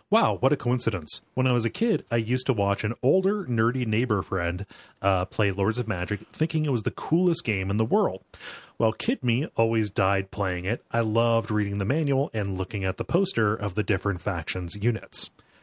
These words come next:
However, my neighborhood, my, <laughs> my neighbor moved a year or so afterwards, and I eventually forgot the game's name. A few years later, trying to re-find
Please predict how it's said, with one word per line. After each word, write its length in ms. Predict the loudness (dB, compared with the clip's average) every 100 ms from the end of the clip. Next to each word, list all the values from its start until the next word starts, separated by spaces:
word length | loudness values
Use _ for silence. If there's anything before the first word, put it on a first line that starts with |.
| _
However, 400 | 2 2 0 -2 _
my 140 | 0
neighborhood, 500 | 2 2 2 2 0 0
my, 160 | 0 2 -2
<laughs> 120 | -2
my 160 | -2 0
neighbor 460 | 2 2 4 2 0 -10 _ 0
moved 500 | 4 4 2 0 -4
a 60 | -2
year 320 | 2 2 2
or 40 | 2
so 220 | 0 0
afterwards, 640 | 0 -2 -8 -6 -6 -6 -4
and 160 | -2 0
I 80 |
eventually 460 | 0 0 0 2 2
forgot 380 | 2 0 0 0
the 60 |
game's 360 | -4 -4 -4 -2
name. 380 | 0 0 -4 -10 -20 -20 -20 -20 -2
A 100 | 0
few 160 | 2
years 240 | 2 2 2
later, 240 | 2 2
trying 420 | 0 0 0 0 -2
to 360 | -2 0 0
re-find 760 | 0 0 2 0 0 -2 -4 -8